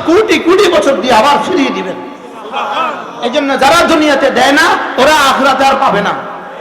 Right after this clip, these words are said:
যারা দুনিয়াতে দেয় না, ওরা আখিরাতে আর কি ফেরত পাবে না। আখিরাতে আর কি ফেরত পাবে না। আর দুনিয়াতে যারা দিয়ে দিবে,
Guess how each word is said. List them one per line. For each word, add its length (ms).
যারা 180
দুনিয়াতে 460
দেয় 220
না, 240
ওরা 160
আখিরাতে 440
আর 140
কি 160
ফেরত 240
পাবে 220
না। 180
আখিরাতে 320
আর 120
কি 240
ফেরত 240
পাবে 200
না। 100
আর 420
দুনিয়াতে 380
যারা 220
দিয়ে 260
দিবে, 320